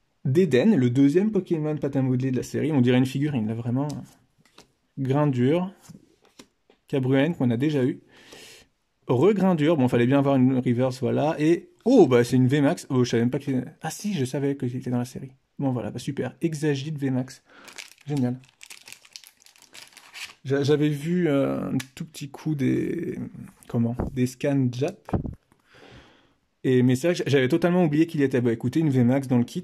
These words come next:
euh, sachant qu'on est Drac au feu dedans, c'est, c'est un excellent kit. Je suis super content. Génial, génial. On a eu trois excellents boosters pour l'instant, hein.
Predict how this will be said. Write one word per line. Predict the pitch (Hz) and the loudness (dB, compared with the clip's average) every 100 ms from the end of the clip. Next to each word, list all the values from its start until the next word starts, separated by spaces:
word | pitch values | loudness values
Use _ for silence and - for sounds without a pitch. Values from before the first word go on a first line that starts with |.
| - | -4
euh, | 135 123 123 120 120 120 | -2 0 2 2 0 -4
sachant | 123 131 139 135 | -4 -4 -4 -2
qu'on | 131 | 0
est | 127 | 0
Drac | 127 135 | 0 -2
au | 127 | -4
feu | - 135 | -2 -2
dedans, | 123 151 | 0 0
c'est, | 190 123 123 120 | -2 0 0 -2
c'est | 120 - - - - 156 | -6 -14 -16 -16 -4 0
un | 127 | 2
excellent | 135 - 143 | 0 -2 -4
kit. | 127 185 - - _ _ | -4 -6 -14 -20 _ _
Je | |
suis | - | -18
super | - 185 | -8 -6
content. | 175 131 123 - _ _ _ _ _ | -4 -6 -8 -12 _ _ _ _ _
Génial, | 131 156 156 147 | -4 -2 -2 0
génial. | 143 127 | 0 2
On | 131 143 | 2 0
a | |
eu | 165 | 0
trois | - - 190 175 | -4 -2 0 0
excellents | 170 - 165 | -2 0 -2
boosters | 156 156 170 170 | -2 -4 -6 -6
pour | - 147 | -4 -4
l'instant, | 139 - 151 127 | -4 -4 -2 0
hein. | 127 | 0